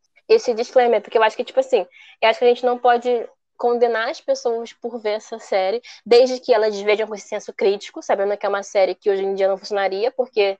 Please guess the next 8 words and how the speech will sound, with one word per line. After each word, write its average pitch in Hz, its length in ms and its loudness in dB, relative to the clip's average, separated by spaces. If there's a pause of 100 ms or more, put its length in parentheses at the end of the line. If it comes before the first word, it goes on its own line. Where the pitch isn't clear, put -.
(340)
é 208 80 4
gente 214 260 0
branca 208 320 0
<laughs> - 0 -
sendo 240 240 -4
gente - 260 -4
branca. 220 560 -4 (720)
Mas, 208 720 -2